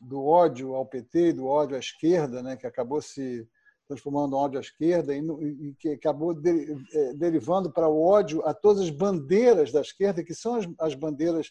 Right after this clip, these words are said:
da justiça social, da redução da desigualdade, do a-, do, do, do apoio, é, às minorias vulneráveis, da solidariedade, do respeito à, à,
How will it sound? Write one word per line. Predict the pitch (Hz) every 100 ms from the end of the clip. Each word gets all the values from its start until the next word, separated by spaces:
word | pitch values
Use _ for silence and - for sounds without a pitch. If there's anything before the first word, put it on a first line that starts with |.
| _ _ _ -
da | 165
justiça | 151 - 170 165
social, | - 151 - 160 156 147
da | 147
redução | 143 135 - 151
da | 147
desigualdade, | 131 143 147 143 123 143 147 127 131
do | 139
a-, | 143 123 -
do, | 147 147 139 _ _ _ _
do, | 139 139 139 135 135
do | 143
apoio, | 139 - 156 175 156 131 - _ _ _ _
é, | 147 139 135 131 131
às | 151 156
minorias | 143 160 151 156 147
vulneráveis, | 131 151 143 139 151 147 131 135 127 - _ _ _ -
da | 160
solidariedade, | 156 170 160 151 156 147 123 147 156 151 135 117 123 - _ _ 160
do |
respeito | 147 160 - - 180 175 165 143 123 _ _ -
à, |
à, | 160 160 156 147 131 147 143 139 135 131 127 123